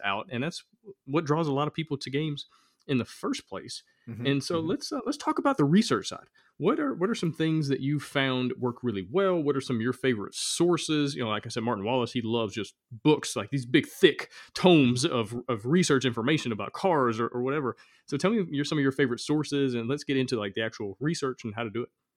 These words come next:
Speaker 2: Yeah, yeah, definitely. So I think that for me, maybe also probably because I am an academic, um, uh, with being a professor, uh, that kind of just comes as a second nature to me, that I,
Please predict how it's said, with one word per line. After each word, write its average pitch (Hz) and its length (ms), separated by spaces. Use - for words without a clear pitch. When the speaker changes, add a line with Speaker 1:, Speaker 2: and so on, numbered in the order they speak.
Speaker 2:
Yeah, 131 260
yeah, 131 200
definitely. 127 340
So 165 260
I 175 80
think 311 380
that 151 300
for 151 140
me, 175 400
maybe 170 380
also 147 320
probably 131 420
because 127 380
I 123 120
am 120 240
an 117 80
academic, 120 680
um, 113 520
uh, 110 420
with 123 320
being 127 200
a 113 40
professor, 127 640
uh, 120 240
that 139 360
kind 165 160
of 135 80
just 131 260
comes 139 340
as 117 180
a 120 80
second - 400
nature 127 300
to 135 80
me, 139 180
that 120 140
I, 110 200